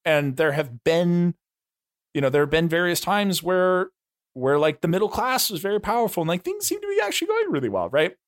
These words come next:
The outcome that came from figuring out how to get back together and get along and limp by, even though we disagree on so much, the outcome was really good. And so we've done it before, we can do it again,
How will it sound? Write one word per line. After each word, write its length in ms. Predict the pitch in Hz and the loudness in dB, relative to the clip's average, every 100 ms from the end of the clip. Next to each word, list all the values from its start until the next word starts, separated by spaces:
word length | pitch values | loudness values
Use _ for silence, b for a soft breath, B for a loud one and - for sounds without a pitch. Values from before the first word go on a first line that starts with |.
| 165 | -4
The 180 | 190 - | -4 -2
outcome 800 | 208 269 - - 247 220 208 220 _ _ _ _ | 0 0 -2 -4 -2 -2 -4 -8 _ _ _ _
that 260 | 185 165 - | -2 -2 -4
came 460 | - 165 180 190 | -10 -4 -2 -2
from 440 | 175 - 165 131 123 | -4 -4 -2 -4 -6
figuring 540 | - - 185 196 196 170 | -12 -8 -6 -4 -4 -2
out 400 | 139 156 - - _ | -2 -2 -4 -12 _
how 280 | - 151 139 | -4 0 0
to 80 | |
get 260 | 175 165 - | 0 -2 -2
back 200 | 160 156 | -2 -2
together 420 | - 123 135 151 | -4 0 2 2
and 160 | 123 101 | 0 0
get 140 | 131 | 0
along 420 | 143 113 120 139 123 | 2 2 2 2 0
and 140 | 92 | -2
limp 160 | 110 - | -4 -4
by, 420 | - 101 120 139 165 _ _ _ | -4 -2 0 0 -2 _ _ _
even 360 | 107 135 147 117 | -6 -4 -2 2
though 480 | 113 117 123 135 160 _ _ _ _ _ _ | 4 4 2 -2 -6 _ _ _ _ _ _
we 120 | 117 | -4
disagree 380 | 107 131 98 101 | -2 -4 -4 -4
on 140 | 113 | -4
so 160 | 131 147 | -2 -2
much, 380 | 151 190 - - | -2 -2 -4 -4
the 100 | 151 - | -4 -2
outcome 320 | 214 - 233 | -4 -2 -2
was 160 | 160 | -2
really 160 | 160 180 | -2 -4
good. 400 | 98 - 147 - - _ _ _ _ | -6 -6 -6 -6 -16 _ _ _ _
And 280 | - 123 120 | 0 0 0
so 140 | - 151 | -2 -2
we've 260 | 123 107 | -4 -4
done 200 | 160 185 | 0 0
it 80 | 247 | 0
before, 680 | 247 - 139 113 92 98 107 _ | -2 -4 -4 -2 -2 -4 -8 _
we 80 | 123 | -8
can 220 | 117 117 | -8 -8
do 160 | 117 175 | -6 -4
it 100 | 208 | -4
again, 520 | 202 285 240 65 76 | -4 -2 -4 -6 -16